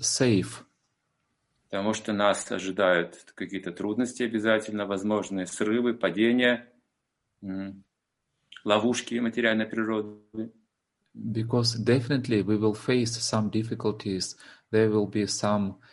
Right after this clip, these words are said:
Speaker 1: uh, obstacles, some traps of material nature.
Speaker 2: Поэтому необходимо духовное руководство. Есть материальное руководство, есть духовное руководство.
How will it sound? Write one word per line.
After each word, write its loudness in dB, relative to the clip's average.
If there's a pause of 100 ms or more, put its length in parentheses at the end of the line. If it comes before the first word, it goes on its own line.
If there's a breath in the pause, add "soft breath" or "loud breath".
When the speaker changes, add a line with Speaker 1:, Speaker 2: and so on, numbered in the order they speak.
(360 loud breath)
Speaker 1:
uh, -4
obstacles, 0
some 2
traps 2
of -2
material 0
nature. -4 (3250)
Speaker 2:
Поэтому 0
необходимо 2
духовное 4
руководство. -2 (1600)
Есть 2
материальное 4
руководство, 0
есть -6
духовное 4
руководство. -6